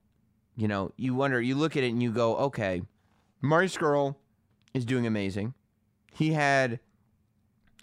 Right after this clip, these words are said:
uh, a match that I think was even better than most people expected with Okada at All In. Uh, but in the Bullet Club right now, is he, does he grow?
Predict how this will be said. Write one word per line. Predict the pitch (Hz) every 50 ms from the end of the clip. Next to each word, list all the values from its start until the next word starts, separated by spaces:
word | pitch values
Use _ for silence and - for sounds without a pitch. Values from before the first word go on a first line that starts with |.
| - - _ _ _ _ _ _ _ _ _ _ -
uh, | 120 120 117 113 113 -
a | - 127
match | 127 127 135 147 151 156 - -
that | 160 143
I | 139
think | 131 143 151 123 123
was | 131 123 107 95 - _ _ -
even | 175 202 214 208 202 202 170 139
better | 120 147 147 147 147 139
than | 127 120
most | 117 123 131 127 -
people | - 139 135 - 117 113
expected | 110 - - - 123 120 113 - - 101 98 90
with | 90 101 101 95
Okada | 104 95 - - 107 101 101 98
at | 98 92 80 95 95
All | 92 95 95 95 95
In. | 85 82 85 92 104 - _ _ _ _ _ _ _ _ _ _ _ -
Uh, | 120 123 120 120 120 120 117 113 113 113 107 - - _ _ _ _ _ _ _ _ _ _ _ _ _ _ _ _ _ _ _ _ _ _ _ _ _ _ _ -
but | - 156 151 - -
in | - 180 202 220
the | 208
Bullet | 160 127 156 156 156 147 -
Club | - 120 110 101 95
right | 104 101 92 -
now, | - 104 98 92 92 90 90 - _ _ _ _ _ _ _ _ _ _ _ _ _ _ - _ _ _ _ _ _ _ _ _ _ _ _ _ _ _ -
is | - 160 165 156
he, | 175 175 151 135 110 101 117
does | 165 170 175 160
he | 180 175
grow? | 139 120 131 135 113 92 82 78